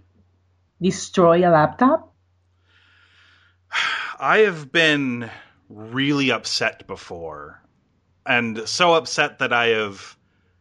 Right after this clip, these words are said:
Speaker 2: you know, especially when I was younger, maybe, uh,
Speaker 1: Mm-hmm.
Speaker 2: so upset that I have caused damage to something, but nothing that I wouldn't, like, want to lose. Right?
Speaker 1: Because you see that, uh, final shot of, uh, Matt after he sees, uh, Fisk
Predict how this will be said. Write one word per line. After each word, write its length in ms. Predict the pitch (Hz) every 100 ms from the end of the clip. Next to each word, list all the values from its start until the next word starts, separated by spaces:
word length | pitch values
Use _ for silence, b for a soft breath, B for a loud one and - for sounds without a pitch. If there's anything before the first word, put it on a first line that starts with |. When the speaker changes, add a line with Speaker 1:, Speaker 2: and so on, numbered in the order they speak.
| _
Speaker 2:
you 180 | - 117
know, 440 | 113 104 98 95 95
especially 400 | 113 - 185 180
when 80 | 135
I 40 | 110
was 180 | 101
younger, 300 | 113 120 143
maybe, 480 | 147 151 156 160 156 _ _ -
uh, 260 | 110 104
Speaker 1:
Mm-hmm. 340 | 95 87 170 - _ -
Speaker 2:
so 240 | - 156
upset 340 | 139 - 139
that 100 | 135
I 60 | 123
have 120 | 113
caused 360 | - 131 110 101
damage 440 | 110 110 98 -
to 100 | -
something, 400 | - 101 90 95
but 140 | 90 113
nothing 340 | 151 208 165
that 120 | 139
I 60 | 127
wouldn't, 420 | 117 123 113 98 _ _ _ _ _ _ -
like, 160 | 113
want 360 | 101 104 117 107
to 100 | 117
lose. 960 | 92 95 107 98 78 69 69 - - - _ -
Right? 160 | 190
Speaker 1:
Because 200 | 202 202
you 80 | 233
see 200 | 247 320
that, 260 | 339 277 -
uh, 220 | 190 170 -
final 360 | 185 185 175 175
shot 380 | - 170 170
of, 240 | 165 151 151
uh, 220 | 160 156 -
Matt 520 | 165 165 165 170 - -
after 240 | 160 170
he 120 | 160 180
sees, 500 | 202 175 170 - _ _ _ 170
uh, 300 | 156 143 151
Fisk 540 | - 226 - -